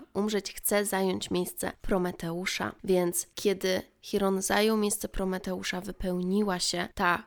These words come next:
klątwa Jowisza i Chiron rzeczywiście mógł umrzeć, nie musiał dłużej cierpieć, natomiast Prometeusz został uwolniony, wyszedł wolny z tego. I tak też po tym heroicznym poświęceniu Chirona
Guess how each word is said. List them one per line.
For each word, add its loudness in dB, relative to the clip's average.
klątwa 0
Jowisza -4
i -4
Chiron 0
rzeczywiście -2
mógł -4
umrzeć, 0
nie 2
musiał 0
dłużej -6
cierpieć, -2
natomiast -2
Prometeusz 2
został -2
uwolniony, -2
wyszedł -4
wolny 0
z -2
tego. -6
I 2
tak -2
też 4
po 0
tym 0
heroicznym 2
poświęceniu 2
Chirona 2